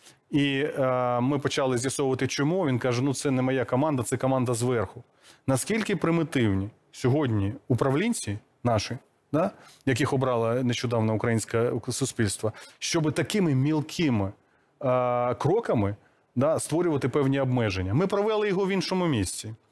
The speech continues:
І будемо це робити і далі. Будемо говорити те, що в Україні відбувається не так. Причому будемо говорити про це дуже професійно. Але я не можу про це постійно говорити.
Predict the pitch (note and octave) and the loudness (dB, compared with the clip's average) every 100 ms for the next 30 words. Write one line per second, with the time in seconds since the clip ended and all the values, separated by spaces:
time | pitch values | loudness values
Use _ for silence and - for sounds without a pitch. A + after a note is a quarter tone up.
0 | _ _ - D3 D#3+ G3 G3 E3 F3+ E3+ | _ _ 0 2 2 0 0 0 0 0
1 | E3+ F3 F#3+ D3+ B2 G#2+ A#2+ D#3+ F3+ D#3 | 0 0 2 2 2 0 0 0 0 0
2 | E3 D#3+ D#3 - F3+ A3+ - - - - | 0 -2 -4 0 0 0 -4 -20 -10 -4
3 | F3 D3+ C#3 D#3 F#3+ D#3 C#3 C3 D#3 D#3+ | -2 0 0 0 0 0 0 0 0 -2
4 | - C3 B2+ C#3 C#3+ A#2 F#2+ - _ _ | 0 0 0 0 0 0 -2 -8 _ _
5 | _ C3+ C3 F3 D#3 - - - C#3 D#3+ | _ -2 0 0 0 -2 -6 0 2 2
6 | D#3 C#3 D3 D#3+ G#3 D3 C3 B2 C3 A2 | 2 2 0 0 0 -2 -2 0 0 0
7 | D3 D3+ C#3+ C#3+ C#3 - D#3 G2+ G2 - | 0 0 0 0 -2 -2 0 0 -2 -8
8 | - - C3 B2 D#3 G3+ - C#3+ D3 F#3 | -8 0 2 2 0 -2 -2 0 2 2
9 | C#3+ A#2+ - C3 - E3 C#3 - D3 C#3 | 0 -2 -2 -2 -2 -2 -2 -2 0 0
10 | D3 C#3 G2 A#2 | 0 0 -2 -6